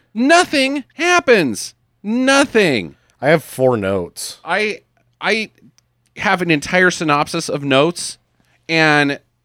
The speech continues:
Speaker 1: it takes up a page and a half. An entire synopsis. And I was struggling to write anything down to get to there.
Speaker 2: Yeah.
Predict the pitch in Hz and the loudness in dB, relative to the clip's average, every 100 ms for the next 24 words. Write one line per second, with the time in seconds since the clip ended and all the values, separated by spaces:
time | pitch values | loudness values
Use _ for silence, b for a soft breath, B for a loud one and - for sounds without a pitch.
0 | _ _ _ 160 160 151 - 170 151 151 | _ _ _ -4 -4 -4 -10 -10 -2 -2
1 | 135 131 123 117 98 98 73 - _ _ | -2 -4 -4 -4 -4 -6 -10 -20 _ _
2 | - 185 160 - - 220 202 180 175 - | -2 -2 -2 -10 -6 0 2 0 -4 -12
3 | - 175 175 170 165 131 - b b 185 | -4 -2 2 0 0 -6 -10 b b -4
4 | 185 - 302 330 277 190 165 - - 285 | -4 -2 2 2 2 0 -2 -8 -2 2
5 | 311 247 208 180 170 180 262 233 - 277 | 4 2 0 0 0 2 2 0 -4 -6
6 | 302 247 - 220 196 220 226 247 208 269 | -4 -4 -4 -4 0 0 -2 -4 -4 -4
7 | - 302 262 277 381 381 262 139 95 120 | -4 -8 -6 0 4 6 6 2 -2 -2
8 | 120 107 | 0 0